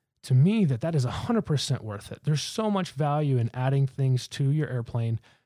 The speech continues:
that makes it easier on you, which is why in the military, most of the aircraft switch over to glass cockpits. They reduce pilot workload and make things make sense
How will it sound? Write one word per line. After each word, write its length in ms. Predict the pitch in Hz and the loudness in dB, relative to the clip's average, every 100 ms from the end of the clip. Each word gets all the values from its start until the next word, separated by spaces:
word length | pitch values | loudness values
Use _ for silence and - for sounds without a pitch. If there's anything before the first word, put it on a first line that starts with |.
| _ | _
that 160 | 127 120 | -8 -2
makes 320 | 131 147 - | 0 0 -4
it 160 | 147 - _ | -6 -8 _
easier 600 | 160 165 139 151 147 143 - | -2 0 2 2 0 -2 -4
on 420 | 123 123 113 113 _ - | -2 0 0 -2 _ -8
you, 380 | 113 110 - - _ _ _ _ | -4 -4 -6 -16 _ _ _ _
which 160 | - 147 | -4 0
is 140 | 165 | 4
why 140 | 180 185 | 4 4
in 80 | 165 | 4
the 40 | |
military, 680 | 151 170 170 - 139 139 135 _ _ | 4 4 2 0 0 2 0 _ _
most 260 | 139 151 - | 0 2 2
of 60 | 151 | 2
the 160 | 139 | 2
aircraft 400 | 147 143 139 131 | 0 -2 -4 -4
switch 260 | - 139 131 | -2 -2 0
over 160 | 135 | -2
to 80 | 127 | 0
glass 340 | 117 117 120 - | -2 -2 -2 -4
cockpits. 600 | - 160 165 117 - - | -4 -4 -4 -6 -8 -6
They 220 | 127 117 _ _ - | -4 -4 _ _ -12
reduce 380 | 127 135 185 - | -2 2 2 0
pilot 440 | - 165 165 143 | -6 -4 -2 -2
workload 580 | 123 151 - 139 120 120 - | -2 -2 -2 -2 -2 -4 -4
and 160 | 151 | 2
make 200 | 135 139 | 2 2
things 360 | - 143 139 117 | -4 -2 0 2
make 220 | 127 - | 0 -2
sense 400 | - 175 190 - | -6 -4 -4 -6